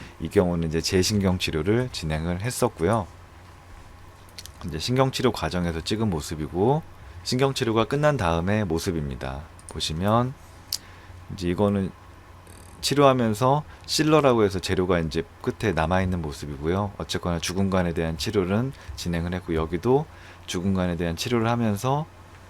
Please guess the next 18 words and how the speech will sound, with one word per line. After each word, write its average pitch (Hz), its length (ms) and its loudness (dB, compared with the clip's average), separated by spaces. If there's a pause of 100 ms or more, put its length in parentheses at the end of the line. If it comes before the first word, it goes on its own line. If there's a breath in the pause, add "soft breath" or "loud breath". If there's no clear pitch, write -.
(240 loud breath)
보면 117 380 4
옆으로 110 280 2
하얀 156 320 4
게 143 100 2
이렇게 104 400 0
나와 87 360 4
있는 104 220 2
모습인데, 85 640 0 (400 loud breath)
부가적으로 117 680 4
소독을 151 460 2
충분히 143 420 -4
진행을 92 420 -2
하면서 110 720 2 (640 loud breath)
부근관에 113 640 6
대해서도 87 500 4
어느 92 140 4
정도의 92 440 2
그 78 300 0